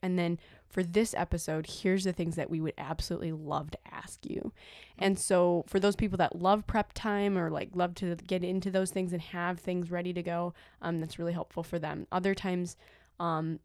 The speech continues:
it also helps us where we don't catch somebody off guard and we're like, "Hey, was there a question in there that you didn't feel comfortable answering?" Uh, so we, we try to make sure that whatever we're gonna talk about with them is something they really are confident in.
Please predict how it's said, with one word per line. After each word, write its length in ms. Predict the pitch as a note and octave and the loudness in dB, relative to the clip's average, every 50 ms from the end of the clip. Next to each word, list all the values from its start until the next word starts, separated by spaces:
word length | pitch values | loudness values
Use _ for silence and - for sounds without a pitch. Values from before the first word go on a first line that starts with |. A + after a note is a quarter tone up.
| _ _ - | _ _ 0
it 180 | G3 - - - | 0 0 2 2
also 320 | - F#3 F#3 G3 - A#3+ A#3 | 2 2 2 2 2 2 2
helps 320 | G#3+ A#3 A3+ A3 - - | 2 2 0 0 0 0
us 240 | A#3 A3+ G#3+ - - | 0 0 0 0 2
where 160 | G#3 F#3+ F#3 | 4 4 4
we 240 | F3 F3+ F#3 F3+ F3+ | 4 2 0 0 0
don't 380 | D#3+ F3+ D#3+ E3 F3 F3+ F3 - _ _ _ | 2 2 2 4 2 0 -2 -4 _ _ _
catch 300 | - - F3+ F3 F3 - | -10 -6 -4 -2 -2 0
somebody 280 | - F#3+ F#3 F#3+ F#3 - - | 0 2 2 2 2 2 0
off 180 | D#3 D#3+ D#3+ - F3 E3 | -2 -2 -4 -6 -10 -6
guard 420 | - D3 B2+ C3 D3 F3+ B3 D4+ D#4 - _ - - - - - - - | -4 -2 0 0 0 0 -2 -4 -6 -10 _ -20 -20 -20 -20 -20 -10 -2
and 240 | - F#3+ F#3+ F3+ F#3 | 0 2 2 4 4
we're 80 | F#3+ | 4
like, 140 | F#3 F3 F3+ | 4 2 2
"Hey, 180 | - C4 D4 C4 | 2 4 4 6
was 180 | A3 G#3 G3+ F#3+ | 6 4 4 4
there 100 | G#3 A3 | 2 2
a 20 | |
question 320 | - - F#3+ F#3 - - G3 | 2 2 0 0 2 2 2
in 100 | G3 G3+ | 4 4
there 140 | G3 F#3+ | 4 4
that 120 | F#3+ F3+ D#3+ | 4 2 2
you 100 | F3 F3 | 0 0
didn't 240 | D#3 E3+ E3 - - | 0 0 -2 -2 -2
feel 160 | - F3 - | -4 -6 -6
comfortable 460 | - - D3 D#3+ - - - C#3 - - | -4 -6 -6 -6 -6 -6 -6 -6 -6 -6
answering?" 520 | - - - E3+ - - - - - G#3 - - - - - - - - _ - | -8 -8 -10 -8 -8 -8 -8 -8 -8 -10 -12 -14 -20 -20 -20 -20 -20 -20 _ -6
Uh, 200 | - F3 D3+ C#3 | -4 -2 -2 -2
so 220 | - - - G3 F#3 | -2 0 2 2 2
we, 460 | F#3 F#3 G3+ G#3 G#3 G#3 G3+ G3+ F#3 - | 2 2 2 0 2 2 0 0 0 -2
we 80 | G#3 G3+ | -4 -2
try 180 | - G#3+ G#3 | 0 0 2
to 80 | G3+ G3+ | 2 4
make 180 | G3+ G3 F#3+ | 2 2 2
sure 260 | F#3 - - F3+ F#3 F3+ | 0 -2 -2 -2 0 0
that 340 | E3+ E3+ E3 D#3+ E3+ - | 0 0 0 0 -2 -2
whatever 400 | - E3+ F3+ F3 F3 F3 F3 F3+ | -2 -2 0 0 0 0 0 0
we're 100 | E3+ F3 | 0 0
gonna 180 | E3+ F3 F3 F3 | 0 0 0 0
talk 240 | E3+ E3 D#3 D3+ D#3 | -2 -2 -6 -8 -4
about 200 | - F3+ F3 - | 0 0 0 2
with 160 | - F3+ E3+ | 0 -2 -2
them 300 | - F3+ F3 F3+ F3+ F3 | 0 0 0 2 2 2
is 120 | E3+ E3 - | 0 0 -2
something 340 | - F3 E3+ E3+ E3+ E3+ E3+ | -2 -2 -2 0 0 0 0
they 140 | E3 D#3+ D#3 | 0 0 0
really 400 | D#3+ E3 D#3 D#3+ E3 D#3+ D#3+ D#3 | 0 0 0 0 0 0 0 0
are 120 | C#3 C3+ C#3 | -2 -2 -4
confident 640 | - - - D3 C#3+ D#3+ - F3 F3 F3 F3 F3 | -6 -6 -4 -4 -4 -4 -4 -4 -4 -4 -4 -2
in. 400 | - D#3 D#3+ E3 E3 E3 E3 E3+ | -2 -2 -2 -2 -2 -2 -2 -4